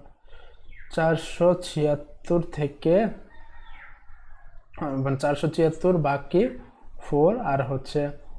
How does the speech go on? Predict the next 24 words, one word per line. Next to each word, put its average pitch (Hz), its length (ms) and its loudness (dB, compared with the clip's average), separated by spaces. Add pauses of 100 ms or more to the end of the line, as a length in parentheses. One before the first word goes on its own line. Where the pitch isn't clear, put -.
(140)
এই 139 80 -4
পাশে 151 300 -4
ওয়ান, 113 180 -8
এটা 127 160 -4
যদি 156 200 2
আপনি 160 200 6
ভাগ 139 300 2 (100)
করেন, 147 320 6 (600)
চার 156 260 8
দশে 156 240 6
চল্লিশ, 156 920 4 (960)
আহ, 131 160 -4
চার 156 300 2
এগারো 151 300 2
চুয়াল্লিশ, 156 600 2 (360)
চার 156 160 0
বারো 147 220 0
আটচল্লিশ, 120 440 -6
তাহলে 139 160 -2
এগারো 147 220 2
পর্যন্তই 135 420 0
আমাদের 127 320 -2
যেতে 131 300 -6
হবে, 120 240 -8